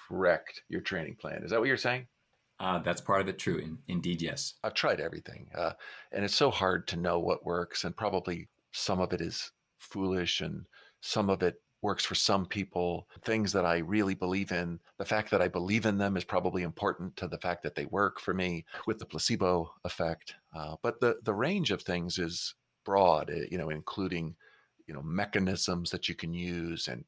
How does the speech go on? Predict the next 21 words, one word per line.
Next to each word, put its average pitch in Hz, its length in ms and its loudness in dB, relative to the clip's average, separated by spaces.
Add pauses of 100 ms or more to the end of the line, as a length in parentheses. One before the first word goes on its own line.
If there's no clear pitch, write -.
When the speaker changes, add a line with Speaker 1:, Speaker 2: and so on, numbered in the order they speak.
Speaker 1:
temperatures, 87 1080 -4 (380)
that 85 160 -10
you 82 60 -6
can 80 200 -8
use 82 720 -6 (140)
and, 64 300 -12 (500)
uh, 62 240 -12
things 107 220 0
to - 80 -10
do 95 160 0
with 90 180 -2
your 85 80 0
mind, 85 840 0 (120)
like, - 220 -8
you 85 120 -6
know, 69 80 -6
meditation, 87 880 -4 (520)
uh, 60 380 -6 (480)
things 117 240 -2
to 110 180 -2
eat, 120 340 -10